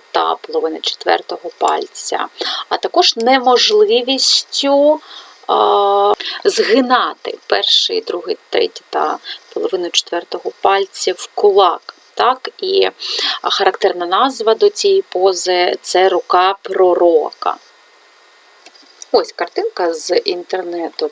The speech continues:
Так виглядає рука, е, пророка. Людина не може зігнути перший та четвертий палець у кулак. Це, е,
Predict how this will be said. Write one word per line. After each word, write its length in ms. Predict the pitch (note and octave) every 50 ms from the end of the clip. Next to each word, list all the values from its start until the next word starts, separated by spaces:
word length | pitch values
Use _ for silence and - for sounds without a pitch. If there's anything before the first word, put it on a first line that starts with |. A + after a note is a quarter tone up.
| _
Так 280 | - A#3 C4 C4 - -
виглядає 720 | - F3 E3+ - - E3+ - - - F3+ F#3+ G3 G3 F3+
рука, 440 | E3+ E3 D#3 - - F3 F#3 G3+ A3+ A3+ - - - - - -
е, 40 | E3+ F3 F3 E3+ - _ -
пророка. 600 | - F#3+ F3 F3 E3 - D3 - - _ - - - _ _ _ _ - _ _ _ _ _ _ _ _ _ _ _ _ _ _ _ _ _ _ _ _ _ _ _ _ _ _ - _ _ _ _ _ _ _ _ _ _ _ _ _ _ _ _ _ _ _ _ _ _ _ _ _ _ - - _ _ _ - - - - - - -
Людина 520 | - G3+ G#3+ A#3 A#3 C4 C4 B3+ B3+ B3+ B3+
не 440 | B3+ B3+ B3+ B3+ C4+ C#4 D4 D4+ D4+
може 640 | C#4+ C#4 C4+ C#4 C#4 C4 A#3+ G#3+ G3 - - F3 F3
зігнути 720 | D#3 - F3 F3 E3+ F3 F3 F#3+ G3 F#3+ F3 - - E3+
перший 560 | - - G3 E3+ E3 D#3 - - - - E3
та 240 | D#3 - D#3+ D#3+ D#3
четвертий 560 | D3+ - - - - - D#3+ D#3 - - - - -
палець 480 | F3 E3+ G#3 C4+ D#4+ D4 - - - _ -
у 200 | D#3 E3+ G#3+ A3+ A3+ _
кулак. 600 | - - G3 F#3 F3 D#3 C#3 A#2 - - - - _ _ _ _ _ _ _ - - - - _ -
Це, 340 | - - - - G#3 G#3+ G#3+ G#3+ G3+
е, 100 | F#3+